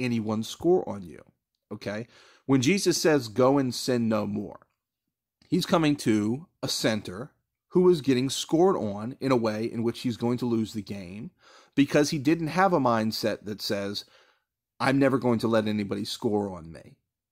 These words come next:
He had a mindset that says, "I'm gonna be lazy on defense. Maybe the coach won't notice.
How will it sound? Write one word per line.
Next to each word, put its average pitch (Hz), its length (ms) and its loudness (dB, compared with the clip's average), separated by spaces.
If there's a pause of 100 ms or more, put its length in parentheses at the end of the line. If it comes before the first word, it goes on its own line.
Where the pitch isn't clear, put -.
(260)
He 180 120 2
had 196 120 6
a 165 40 4
mindset 135 500 4
that 117 160 -6
says, 104 480 -2
"I'm 123 100 -2
gonna 127 160 0
be 110 120 0
lazy 110 420 -2
on 107 160 -2
defense. 101 680 -12
Maybe 147 300 2
the 151 80 0
coach 123 380 0
won't 110 220 -2
notice. 101 580 -10